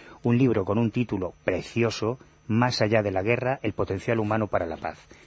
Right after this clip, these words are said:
Y es que, resumiéndolo muy rápido, ellos han, se han centrado en el análisis transcultural de distintas poblaciones de cazadores y recolectores nómadas desde hace diez mil años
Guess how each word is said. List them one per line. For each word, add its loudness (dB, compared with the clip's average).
Y 2
es -2
que, -8
resumiéndolo -2
muy -6
rápido, -8
ellos 4
han, 4
se 0
han 0
centrado 4
en 2
el 0
análisis -2
transcultural 2
de 0
distintas -2
poblaciones -2
de -6
cazadores 0
y -8
recolectores -2
nómadas 0
desde 2
hace -2
diez -4
mil 2
años -2